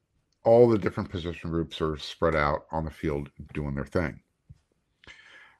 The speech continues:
Um, one of the first things that we notice as we're walking down the stairs of the Coliseum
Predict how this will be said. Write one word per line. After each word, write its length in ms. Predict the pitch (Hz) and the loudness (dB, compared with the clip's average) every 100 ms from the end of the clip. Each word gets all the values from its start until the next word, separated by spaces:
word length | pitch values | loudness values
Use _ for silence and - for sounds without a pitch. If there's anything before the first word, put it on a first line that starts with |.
| _ - | _ -4
Um, 380 | 90 80 73 - _ _ _ _ _ _ _ _ _ _ _ _ _ _ - | -2 -4 -8 -16 _ _ _ _ _ _ _ _ _ _ _ _ _ _ -6
one 180 | 123 143 | 2 4
of 80 | 143 | 4
the 60 | |
first 300 | 123 151 147 | 4 2 0
things 240 | - 120 107 | 2 0 0
that 140 | 110 | -2
we 140 | 95 92 | 0 0
notice 340 | 101 98 85 | 2 2 0
as 140 | 82 | -4
we're 280 | 78 82 82 | 0 2 2
walking 400 | 82 85 82 92 | 2 2 0 -4
down 180 | 85 73 | -4 -6
the 60 | 71 | -8
stairs 360 | - 76 71 | -8 -6 -6
of 60 | 71 | -10
the 80 | - | -14
Coliseum 840 | - 60 - 170 190 160 143 | -12 -12 -2 2 4 4 0